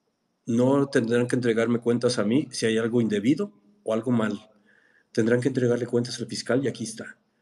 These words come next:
O sea, eso es una reunión y un discurso de Bukele extraordinario, muy bueno.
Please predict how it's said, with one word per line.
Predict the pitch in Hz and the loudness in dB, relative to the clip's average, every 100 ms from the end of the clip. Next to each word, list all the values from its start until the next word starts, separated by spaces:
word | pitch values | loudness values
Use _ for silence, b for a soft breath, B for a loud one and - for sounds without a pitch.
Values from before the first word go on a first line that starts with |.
| _ _ - | _ _ -10
O | 120 | -4
sea, | 131 | 0
eso | 156 196 | 2 2
es | 190 | 2
una | 202 190 | 0 2
reunión | 185 160 135 147 170 | 2 6 6 6 4
y | 170 | 2
un | |
discurso | 180 165 151 160 - 170 | 0 0 0 0 2 2
de | 135 117 | 4 2
Bukele | 113 - - 147 156 B B B | 0 -4 0 0 0 B B B
extraordinario, | 123 - 143 127 123 123 156 208 185 117 | 0 4 6 8 8 6 6 8 6 6
muy | 156 | 6
bueno. | 175 170 220 220 - - | 6 6 6 4 2 -6